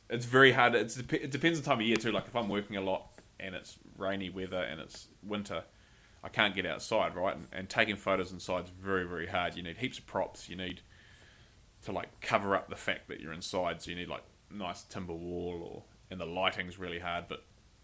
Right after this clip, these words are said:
outside in natural light, it's a lot easier. So summers, summer's quite good for, for doing photography. And, like, I've got a bit of a trench I've dug and,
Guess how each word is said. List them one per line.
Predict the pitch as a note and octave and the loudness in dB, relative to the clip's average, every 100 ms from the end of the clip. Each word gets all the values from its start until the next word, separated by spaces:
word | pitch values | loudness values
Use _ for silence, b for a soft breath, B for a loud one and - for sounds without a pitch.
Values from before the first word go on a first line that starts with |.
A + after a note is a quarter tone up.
| G2 | -6
outside | F#2+ - G2+ F#2 | -6 -4 -2 -2
in | E2+ | -4
natural | F2 - F2+ F2 | -8 -10 -12 -6
light, | E2+ - - - | -4 -4 -8 -20
it's | - - | -16 -12
a | |
lot | D#2+ D#2+ | -10 -10
easier. | E2 - | -12 -14
So | - G2+ | -14 -14
summers, | - G#2+ F2+ E2+ - B B B B B B B B B B B B - | -4 -4 -2 -8 -16 B B B B B B B B B B B B -20
summer's | - G#2 F#2 E2+ | -4 -4 -2 -6
quite | - D2 - | -6 -10 -8
good | E2+ - | -10 -10
for, | - F2 - - - | -12 -12 -12 -20 -16
for | |
doing | G2 F#2 | -10 -10
photography. | - G2+ F#2+ - F2+ | -10 -12 -10 -6 -6
And, | - - | -6 0
like, | G#2+ A2+ | 2 6
I've | |
got | B2+ | 6
a | A2 | 6
bit | G2 | 2
of | |
a | F2 | 0
trench | - F#2 D#2 E2 | -2 -2 -2 -8
I've | E2+ | -4
dug | F2 F2 E2+ | -2 -2 -4
and, | - | -12